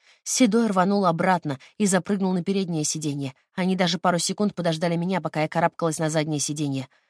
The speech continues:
Выжав полный газ, машина, раскидывая четырьмя колесами землю и камни, рванула вперёд.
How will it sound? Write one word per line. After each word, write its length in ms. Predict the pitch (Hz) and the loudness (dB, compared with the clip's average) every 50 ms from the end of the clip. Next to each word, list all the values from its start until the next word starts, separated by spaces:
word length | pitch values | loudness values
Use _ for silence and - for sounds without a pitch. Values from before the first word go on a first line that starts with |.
| _ _ _ _ _ - | _ _ _ _ _ -6
Выжав 400 | 160 175 202 190 180 175 165 _ | 0 2 2 2 2 0 -4 _
полный 320 | - 196 190 185 175 170 | -4 -2 -2 0 0 0
газ, 300 | 175 190 190 180 - - | 0 2 2 2 2 0
машина, 420 | 165 156 147 - - 233 214 170 | -2 -2 0 0 0 0 0 0
раскидывая 480 | 151 151 - - - 220 190 175 170 165 | 0 -2 -2 -4 -4 -4 -2 -2 -2 -2
четырьмя 380 | 156 - - 175 165 180 175 170 | -2 -4 -6 -6 -4 -2 -2 -2
колесами 480 | - 170 165 160 - 190 175 170 165 | -2 -2 -4 -2 0 0 0 0 0
землю 420 | 151 147 170 180 175 160 156 156 156 | -2 -2 -2 -2 -2 -2 -2 -2 -2
и 40 | |
камни, 360 | 143 - 190 180 170 160 151 151 | -2 -2 -2 -2 0 0 -2 -2
рванула 400 | 147 143 160 151 160 156 151 143 | -2 0 0 0 0 -2 -4 -6
вперёд. 480 | - - 156 151 147 143 135 - - | -6 -6 -4 -4 -4 -4 -8 -10 -18